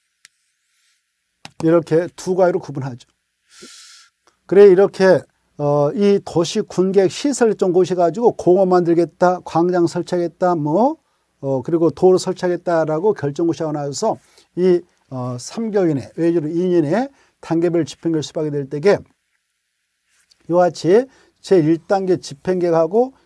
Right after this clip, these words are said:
이 단계 집행계획으로 구분해서 수립을 하게 되는데요. 일 단계 집행계획은 저같이 결정고시 하고 나서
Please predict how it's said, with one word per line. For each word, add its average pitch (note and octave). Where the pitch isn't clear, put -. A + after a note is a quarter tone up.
이 F3
단계 F3
집행계획으로 F#3
구분해서 D#3
수립을 F#3+
하게 D#3
되는데요. C#3+
일 F3
단계 G3+
집행계획은 F3
저같이 F3+
결정고시 E3+
하고 E3+
나서 G#3